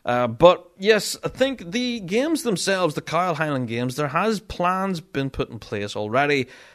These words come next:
to hold an online event. Now, uh, Mister Kearns goes on to say, he says, "Whether we can't gather in person,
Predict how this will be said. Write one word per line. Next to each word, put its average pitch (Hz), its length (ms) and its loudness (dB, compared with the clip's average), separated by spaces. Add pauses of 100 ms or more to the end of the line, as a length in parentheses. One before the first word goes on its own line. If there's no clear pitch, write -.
(240)
to 151 100 0
hold 131 300 0
an 127 220 0
online 123 580 -2
event. 139 460 0 (180)
Now, 156 360 0 (140)
uh, 131 200 -4
Mister 170 220 -2
Kearns 170 280 0
goes 139 160 -2
on 147 140 2
to 117 80 -6
say, 147 220 0
he 143 40 0
says, 127 240 -6
"Whether 202 380 0
we 170 160 0
can't - 540 -6
gather 147 320 -2
in 131 140 -2
person, 143 500 -4